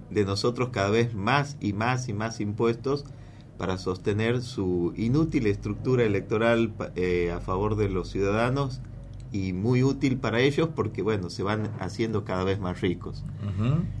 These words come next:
Speaker 1: Y como bien lo decías, al principio éramos un grupo de amigos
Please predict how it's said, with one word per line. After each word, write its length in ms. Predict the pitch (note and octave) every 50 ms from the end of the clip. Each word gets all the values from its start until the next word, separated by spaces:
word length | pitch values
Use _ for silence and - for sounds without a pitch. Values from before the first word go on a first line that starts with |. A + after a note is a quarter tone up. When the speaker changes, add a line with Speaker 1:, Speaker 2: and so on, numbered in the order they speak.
| - -
Speaker 1:
Y 880 | A2 A2+ A#2 A#2 A2+ A2 A2 A2 G#2+ G#2+ G#2+ G#2+ G#2 G#2 G#2 G2+ F#2+ - - - - - - - - - - - - -
como 320 | - C3 B2 C3 B2+ B2 A2
bien 280 | G#2+ B2+ D3 D#3+ D3+
lo 100 | D3+ D3
decías, 580 | C#3 D3 C#3+ D3 G3+ G3+ F3 E3 D#3+ D#3+ D#3 -
al 160 | G#2+ F#2+ -
principio 560 | - G2 G#2 G#2+ A2+ C3 B2+ B2+ B2+ B2 A#2
éramos 340 | A#2 A2+ A#2+ A2+ A2 G#2+ -
un 120 | F#2+ F#2 F#2
grupo 280 | G#2+ A2+ A2 - A2
de 80 | G#2 G#2
amigos 520 | A2+ C3 C#3+ C#3 C3+ C#3 C#3 C#3 C#3+ -